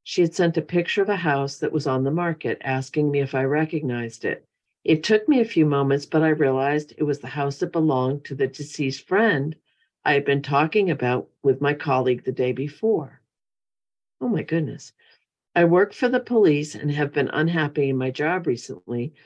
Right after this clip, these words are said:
so took this as a sign I had to apply for the secondment when it came up. Fast forward two months, the secondment was advertised. I was so excited. I talked to H R,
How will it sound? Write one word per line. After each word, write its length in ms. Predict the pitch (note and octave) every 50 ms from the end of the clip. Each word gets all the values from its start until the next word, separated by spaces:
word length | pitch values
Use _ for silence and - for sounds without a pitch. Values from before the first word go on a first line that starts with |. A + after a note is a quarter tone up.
| _ _
so 160 | - - D3
took 260 | D3 - G3 F#3+ G3
this 200 | - A3+ G#3+ - G#3
as 100 | F#3 E3+
a 60 | E3
sign 400 | D#3+ - - D3 C#3 C#3 - -
I 120 | - -
had 220 | C3+ C#3 C3+ D3+ -
to 80 | D#3
apply 460 | D3+ D3 D3 - D3+ C#3 C3+ C3+ C3+ C3
for 200 | - - C#3+ B2+
the 120 | B2+ C3+
secondment 800 | B2+ - - E3 F3+ F3 - - G#2+ B2 C3 A#2+ G#2+ A2+ - - _ _ _ _ _ _ _ _
when 180 | B2 C3+ C3 C3
it 160 | B2+ - -
came 280 | - C3+ C3 B2+ C3+
up. 440 | - - - F#3 D3 - - _ _ _ _ _ _ _ _ _ _ _ _ _ _ _ _ _ _ _ _ _ _ _ _ -
Fast 300 | E3 E3 F#3+ F#3+ - -
forward 240 | A3+ A3 A3+ A3
two 200 | - - B3 A#3
months, 360 | G#3 E3+ D3+ D3+ D#3 D#3 - -
the 120 | - C#3+
secondment 600 | D3 - D#3+ D3+ D3+ F#3+ F3+ F3 F3 F3 F3+ F3
was 260 | D3 C3+ C#3 C#3+ C#3+ - - _ -
advertised. 720 | D3 C3+ C3 C3 B2+ B2+ - D3 C3 B2+ B2 B2+ C3+ C3+ - - _
I 120 | D3 C#3+ D3
was 180 | D3+ D#3+ D#3
so 160 | - F#3 E3+ E3
excited. 600 | D#3 - - - B2 A#2+ A#2 A#2 A#2+ A#2+ - - _ _
I 100 | C3 B2
talked 340 | - - C#3 C#3+ D3+ D3+ -
to 140 | - - -
H 280 | F3+ F#3 F3+ - -
R, 340 | C#3+ B2+ B2 B2 B2 C#3